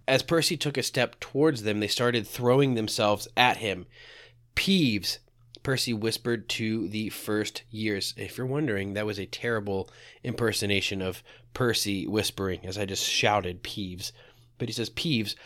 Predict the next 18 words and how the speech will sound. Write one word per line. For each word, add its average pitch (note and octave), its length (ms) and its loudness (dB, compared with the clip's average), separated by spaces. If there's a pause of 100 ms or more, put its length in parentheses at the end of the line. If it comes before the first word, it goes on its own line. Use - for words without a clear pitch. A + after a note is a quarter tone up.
(140)
a A2+ 60 -4
poltergeist." G#2 720 0
He G#2+ 100 -2
raised A2 360 2
his A#2+ 140 -4
voice, G#2 240 0
"Peeves, D3+ 500 2 (240)
show - 240 4
yourself." A2+ 540 2
And G#2 100 -6
then G#2+ 120 -2
there G#2 100 -2
was G2+ 140 -2
a G2+ 80 -2
loud, G#2+ 500 2 (380)
rude D3+ 280 8
sound A#2+ 400 4
like G#2+ 220 0